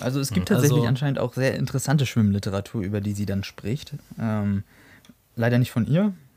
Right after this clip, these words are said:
Speaker 1: aber da
Speaker 2: Mhm.
Speaker 1: gibt's wohl viel zu erkunden. Also es gibt viele Bücher, die sich
Speaker 3: Ja.
Speaker 1: einfach nur mit dem Schwimmen beschäftigen.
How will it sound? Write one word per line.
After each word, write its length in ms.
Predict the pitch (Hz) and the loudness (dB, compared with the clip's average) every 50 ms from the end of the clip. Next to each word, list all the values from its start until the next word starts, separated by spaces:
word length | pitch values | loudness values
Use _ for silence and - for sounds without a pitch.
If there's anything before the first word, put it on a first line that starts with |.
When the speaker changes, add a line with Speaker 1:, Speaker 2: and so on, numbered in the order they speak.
| - - - - | -20 -20 -12 -8
Speaker 1:
aber 560 | 120 117 120 147 160 160 151 143 127 - - | -4 -2 -2 0 0 0 2 2 0 0 -2
da 120 | - - 117 | -2 0 2
Speaker 2:
Mhm. 60 | 117 | 2
Speaker 1:
gibt's 240 | - 113 110 - - | 2 2 2 2 2
wohl 100 | 170 151 | 2 2
viel 260 | - - - 214 214 | 2 0 0 0 0
zu 240 | - - - 196 - | 0 -2 -2 -2 0
erkunden. 480 | - 151 - 170 156 135 - 98 98 90 | 0 0 2 2 2 2 2 0 0 0
Also 180 | 104 110 113 | -2 -4 -4
es 100 | 117 - | -6 -6
gibt 160 | - 139 - - | -8 -8 -8 -6
viele 220 | - 175 170 165 | -2 0 0 0
Bücher, 280 | 139 135 151 - 151 131 | 0 -2 -2 -2 0 0
die 80 | 127 | 0
sich 140 | 123 120 175 | -2 -2 -2
Speaker 3:
Ja. 60 | - | 0
Speaker 1:
einfach 180 | - 147 151 151 | 0 0 0 2
nur 200 | 143 139 143 143 | 2 4 6 6
mit 140 | 143 139 - | 4 4 4
dem 100 | - 135 | 2 0
Schwimmen 340 | - - - 120 104 95 - | 0 -2 -2 0 0 0 -2
beschäftigen. 580 | - 95 - - - - - - - 87 - | -4 -8 -8 -10 -12 -12 -12 -12 -10 -10 -10